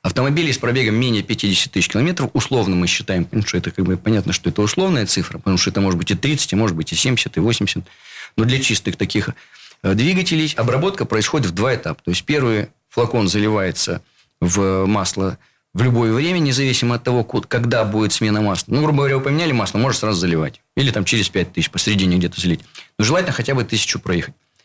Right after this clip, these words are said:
Второй флакон после смены масла, после смены фильтра. И в этом смысле заливается опять флакон, и он ездит уже до следующей смены масла. И в этом смысле основная часть обработки, она завершена.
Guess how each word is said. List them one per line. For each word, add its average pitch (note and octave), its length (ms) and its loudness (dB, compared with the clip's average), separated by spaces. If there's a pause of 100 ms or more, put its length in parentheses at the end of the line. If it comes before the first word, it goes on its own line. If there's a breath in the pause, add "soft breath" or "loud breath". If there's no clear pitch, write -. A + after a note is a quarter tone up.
(260)
Второй F#3+ 220 0
флакон E3 340 0
после - 240 -2
смены A2 280 2
масла, F#2+ 360 0
после - 300 -2
смены G#2+ 260 2
фильтра. F3+ 400 -2 (420 soft breath)
И D#3+ 80 2
в G3 40 4
этом F3+ 200 0
смысле C3+ 580 0 (560)
заливается G#2 460 0
опять A2+ 200 -6
флакон, G#3 380 0
и B2 100 0
он F#3 140 2
ездит C3 320 -2
уже G#2 120 0
до G2 80 2
следующей A#2 440 0
смены G#2+ 300 2
масла. F2+ 280 -2 (180)
И A2+ 60 0
в - 20 2
этом F3+ 160 2
смысле F3 380 0
основная C3+ 360 0
часть G#2+ 240 0
обработки, C#3+ 380 0
она A#2+ 160 2
завершена. A2 520 0